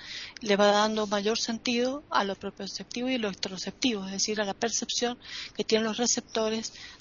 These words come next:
de lo que son su cuerpo, eh, sus, sus manitos, su cuerpito, su pa-, sus bracitos, y,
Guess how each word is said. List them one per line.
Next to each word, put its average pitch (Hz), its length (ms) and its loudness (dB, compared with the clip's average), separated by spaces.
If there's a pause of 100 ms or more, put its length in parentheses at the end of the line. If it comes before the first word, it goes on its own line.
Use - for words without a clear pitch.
de 202 100 0
lo 190 120 0
que 185 600 0
son 208 460 0
su - 140 -4
cuerpo, - 440 4 (200)
eh, 190 100 -2
sus, - 180 0
sus 190 140 -10
manitos, 208 600 -2
su - 120 -14
cuerpito, 226 540 -6
su 196 200 -10 (280)
pa-, 196 180 -8
sus - 260 -6
bracitos, 220 680 0 (440)
y, 202 120 4